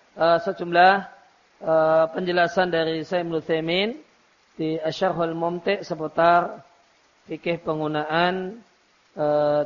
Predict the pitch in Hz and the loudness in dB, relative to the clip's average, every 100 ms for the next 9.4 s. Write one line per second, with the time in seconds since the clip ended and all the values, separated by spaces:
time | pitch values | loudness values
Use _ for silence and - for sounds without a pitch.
0 | 147 165 156 160 139 _ _ _ _ _ | -4 -8 -6 -8 -8 _ _ _ _ _
1 | _ _ _ _ _ _ _ _ _ _ | _ _ _ _ _ _ _ _ _ _
2 | _ _ _ _ _ _ _ _ _ _ | _ _ _ _ _ _ _ _ _ _
3 | _ _ _ _ _ _ _ _ _ _ | _ _ _ _ _ _ _ _ _ _
4 | _ - 196 220 233 214 208 196 196 202 | _ -14 -4 -2 0 -2 4 6 6 4
5 | 196 190 196 180 - 190 175 175 170 170 | 2 -4 -4 -4 -2 -2 0 0 0 -2
6 | 165 190 175 165 160 170 160 156 151 156 | -6 -6 -2 -2 0 2 4 4 2 -2
7 | 170 147 _ _ - 170 156 156 151 151 | -8 -14 _ _ -10 -2 0 0 0 -4
8 | 156 - 156 - 175 185 180 170 165 160 | -8 -12 -12 -2 0 0 -2 -6 -6 2
9 | 165 160 160 156 | 4 6 4 0